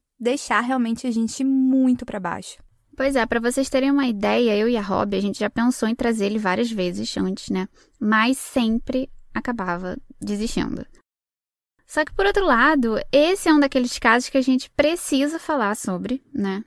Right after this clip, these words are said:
Speaker 2: Nem que seja como uma forma de alerta sobre os perigos que estão na-, rondando à nossa volta. E a gente nem percebe.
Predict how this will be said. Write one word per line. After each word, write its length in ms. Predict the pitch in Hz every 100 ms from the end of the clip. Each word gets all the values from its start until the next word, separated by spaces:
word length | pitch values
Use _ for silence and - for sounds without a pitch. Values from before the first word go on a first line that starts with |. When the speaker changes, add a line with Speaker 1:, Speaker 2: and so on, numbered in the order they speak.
| -
Speaker 2:
Nem 220 | 233 214 233
que 80 |
seja 260 | - 226 226
como 260 | - 214 208
uma 220 | 208 208
forma 260 | 202 202
de 80 | 208
alerta 520 | 208 233 190 226 269
sobre 340 | 269 214 196 196
os 140 | 196
perigos 500 | - 208 185 214 180
que 120 | -
estão 240 | 233 - 190
na-, 500 | 190 214 202 202 -
rondando 680 | 233 220 220 190 185 226 233
à 40 |
nossa 260 | 202 196 208
volta. 460 | 190 185 - 277 - _ _ - -
E 140 | 262
a 40 | 277
gente 280 | 277 277
nem 120 | 262 269
percebe. 500 | 320 - - 247